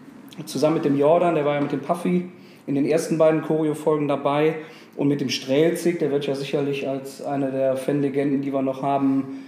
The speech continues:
ähm, auch nochmal hier vorkommen bei euch beiden. Ähm, bin vierunddreißig Jahre alt, bin seit neunzehnhundertsechsundneunzig ungefähr ins Stadion gegangen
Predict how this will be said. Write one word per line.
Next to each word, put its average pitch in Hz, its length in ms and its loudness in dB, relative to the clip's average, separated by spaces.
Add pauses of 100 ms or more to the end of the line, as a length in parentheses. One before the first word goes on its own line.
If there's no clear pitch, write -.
(140)
ähm, 127 240 0
auch 127 160 0
nochmal 135 280 2
hier 131 100 0
vorkommen 143 500 0
bei 135 140 2
euch 139 260 -2
beiden. 139 440 0 (520)
Ähm, 135 500 0
bin 120 120 -6
vierunddreißig 147 520 2
Jahre 170 380 4
alt, 170 400 0
bin 151 160 0
seit 147 220 0
neunzehnhundertsechsundneunzig 151 2250 0
ungefähr 156 380 -2
ins 131 140 -2
Stadion 160 380 0
gegangen 156 500 0